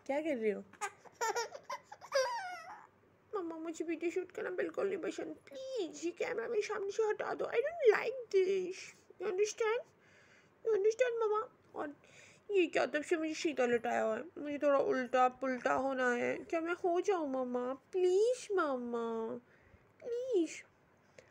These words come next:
ओके बेटा, हो जाओ। Oh Mama, thank you। अब बनी ना बात, अब मैं आपसे बहुत बड़ी बातें कर सकता हूँ क्योंकि मुझे internet ना बहुत पसंद है। मामा, फिर से camera, मुझे तो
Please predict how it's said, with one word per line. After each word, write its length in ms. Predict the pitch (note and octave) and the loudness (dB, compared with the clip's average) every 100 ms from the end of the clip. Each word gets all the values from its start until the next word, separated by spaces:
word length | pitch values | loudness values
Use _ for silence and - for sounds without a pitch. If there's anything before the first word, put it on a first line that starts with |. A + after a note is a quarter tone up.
| - _ _ | -20 _ _
ओके 380 | - G#3+ - A#3 | 0 0 -2 -2
बेटा, 200 | G#3 G3+ - - | -2 -2 -8 2
हो 120 | A#3 | 2
जाओ। 180 | G#3+ - - _ - _ - C3+ C#3 C#3 - _ - - _ _ _ _ - _ _ - - - | 2 -2 -4 _ -20 _ -18 -12 -12 -12 -16 _ -20 -20 _ _ _ _ -20 _ _ -20 -10 -2
Oh 100 | E4 | 2
Mama, 320 | D4+ B3+ C4 C4 C4 | 4 4 2 -2 -4
thank 360 | - F#4+ G#4 - D#4 | -4 -2 -2 -4 -2
you। 240 | D4+ D4 C#4+ - | -2 -2 -4 -2
अब 160 | E4+ E4+ | -4 -2
बनी 220 | D4 D4 | -2 0
ना 120 | E4 A4 | 0 2
बात, 300 | G4 F#4+ F#4+ C4 | 2 2 0 -4
अब 80 | |
मैं 140 | B3+ A#3 | 0 0
आपसे 220 | A#3 C4 | 0 -4
बहुत 160 | A#3 A3+ G3+ | -2 -2 -4
बड़ी 140 | B3 | -2
बातें 240 | C4+ C4+ | -2 -2
कर 140 | C4+ C#4+ | 0 0
सकता 340 | C#4 C4+ - | 0 -2 2
हूँ 360 | B3+ B3+ A#3+ A3 - | 2 2 -2 -6 -10
क्योंकि 440 | E3 E3 D#3+ - F3 | -6 -6 -6 -10 -8
मुझे 440 | G#3 A3+ G3+ G3+ | -4 -2 0 0
internet 420 | G3+ G#3+ G#3+ G#3+ | 0 -2 -4 -4
ना 80 | C4+ G3 | -4 -2
बहुत 220 | D#3+ E3+ - | -2 -2 -6
पसंद 320 | B3 C#4 C4 | -4 -2 0
है। 200 | B3+ A#3+ - - - - _ _ - - - - - | 0 -4 -6 -14 -16 -20 _ _ -20 -20 -20 -18 -2
मामा, 320 | F4 E4 B3 A3+ B3 B3 - - - - - - _ | 2 2 2 0 -4 -6 -16 -20 -20 -20 -20 -20 _
फिर 180 | - F4 - | 2 2 2
से 100 | C4 | -4
camera, 460 | A#3 A#3 A#3+ A#3+ C4 C4 | -2 0 2 2 2 2
मुझे 200 | C#4+ | 0
तो 100 | C#4 | 0